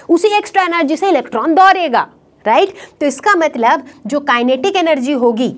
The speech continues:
इलेक्ट्रॉन की that will be equal to h nu minus phi naught। ये एक सिंपल कहानी है, nothing else, एक छु-, सिंपल सी कहानी है। यहाँ इलेक्ट्रॉन बैठा है,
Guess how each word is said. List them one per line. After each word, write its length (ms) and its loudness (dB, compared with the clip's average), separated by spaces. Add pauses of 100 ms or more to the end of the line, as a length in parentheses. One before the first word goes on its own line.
(160)
इलेक्ट्रॉन 500 -2
की 140 -4
that 240 0
will 160 -4
be 160 -4
equal 260 -6
to 100 0
h 220 -6
nu 220 -4
minus 420 -8
phi 180 -6
naught। 340 -10 (1400)
ये 100 0
एक 120 -4
सिंपल 520 -2
कहानी 380 0
है, 220 -6 (200)
nothing 440 -4
else, 320 -6
एक 200 -6 (220)
छु-, 240 -8
सिंपल 460 -2
सी 120 -4
कहानी 380 -2
है। 140 -10 (460)
यहाँ 260 2
इलेक्ट्रॉन 460 0
बैठा 280 0
है, 200 0